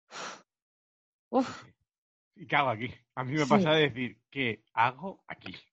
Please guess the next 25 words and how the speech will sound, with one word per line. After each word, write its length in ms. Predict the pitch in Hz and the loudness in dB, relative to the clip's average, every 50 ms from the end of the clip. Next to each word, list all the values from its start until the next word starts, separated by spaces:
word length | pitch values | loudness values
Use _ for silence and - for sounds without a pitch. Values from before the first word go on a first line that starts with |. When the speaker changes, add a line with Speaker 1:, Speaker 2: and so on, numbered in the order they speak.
| _ | _
Speaker 2:
<laughs> 240 | - 123 - - 214 | -16 -14 -6 -2 -2
O 20 | 175 | -2
sea, 380 | 180 - 233 160 127 113 113 | 2 2 2 4 4 4 2
¿esto 320 | 143 143 - _ 190 185 - | 0 0 -2 _ -6 -4 2
cuándo 460 | 151 160 160 165 170 160 156 147 143 | 4 4 4 4 4 4 4 4 4
me 160 | 147 143 131 | 2 2 2
voy 180 | 131 135 131 127 | 2 2 2 2
de, 300 | 123 120 117 117 117 113 | 2 2 2 2 0 0
de 80 | 117 117 | -2 -4
este 220 | 113 - - 117 | -4 -6 -12 -12
sitio? 380 | - 143 160 - 180 190 208 214 | -8 -8 -6 -2 0 0 0 0
Speaker 1:
Sí. 440 | - - - - 226 233 208 165 - - | -2 -6 -4 0 2 2 2 2 0 -4
Speaker 2:
¿Por 160 | 135 123 113 | -6 -6 0
qué 80 | 156 | 2
he 40 | 160 | 4
venido? 380 | 165 147 127 135 147 175 196 170 | 4 4 4 4 4 4 4 4
Porque, 260 | 147 147 131 127 120 | 4 2 0 0 2
claro, 240 | 123 160 156 151 123 | 2 4 4 4 2
cachondo 720 | 110 120 117 - 151 151 160 170 175 175 180 180 151 - _ _ _ _ _ - - - | 2 -2 0 0 -2 -2 -2 0 2 2 2 0 0 -4 _ _ _ _ _ -20 -20 -16
se 140 | - 131 117 | -14 -12 -8
te 100 | 120 113 | -6 0
nubla 240 | 131 147 139 120 113 | 0 2 2 0 -2
la 100 | 107 110 | -4 -4
vista. 340 | 120 151 151 - - - - _ _ _ _ _ _ _ _ _ | -4 -4 -4 -6 -8 -10 -18 _ _ _ _ _ _ _ _ _
Speaker 1:
Mm. 160 | 185 165 | -6 -6